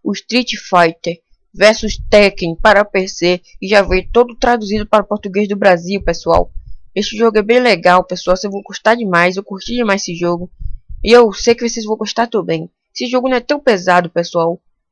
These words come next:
Praticamente, nesses P Cs novos agora, pode ir pra rodar normalmente. Vamos pro que interessa. Primeiro, pessoal, vocês vão baixar um arquivo torrent na descrição. Baixando, é só abrir a pasta quando terminar o download. Vai ter esses três arquivos.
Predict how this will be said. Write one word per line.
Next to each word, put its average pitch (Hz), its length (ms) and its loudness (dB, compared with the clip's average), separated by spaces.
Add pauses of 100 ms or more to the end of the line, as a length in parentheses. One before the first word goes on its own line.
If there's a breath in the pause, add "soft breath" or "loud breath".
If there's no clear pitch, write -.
(220)
Praticamente, 208 880 -2 (200)
nesses 233 260 -6
P 214 140 -2
Cs 196 240 -2
novos 185 260 2
agora, 170 680 2
pode 247 280 -2
ir 247 60 -2
pra 254 120 2
rodar 175 440 6
normalmente. 190 760 -4 (1300)
Vamos - 200 0
pro 302 100 -2
que 294 120 -4
interessa. 170 480 6
Primeiro, 202 480 0
pessoal, 185 260 0
vocês 240 100 -2
vão 254 80 2
baixar 247 260 2
um - 20 2
arquivo 262 320 -4
torrent 202 320 -2
na 202 80 -2
descrição. 202 600 -4
Baixando, 196 640 -2
é 254 80 -4
só 311 200 0
abrir 214 260 2
a 180 60 6
pasta 175 360 -2
quando 180 160 -6
terminar 175 320 0
o 170 60 2
download. 160 560 0
Vai 254 120 0
ter 269 100 -4
esses 262 200 -6
três 254 300 -2
arquivos. - 600 -8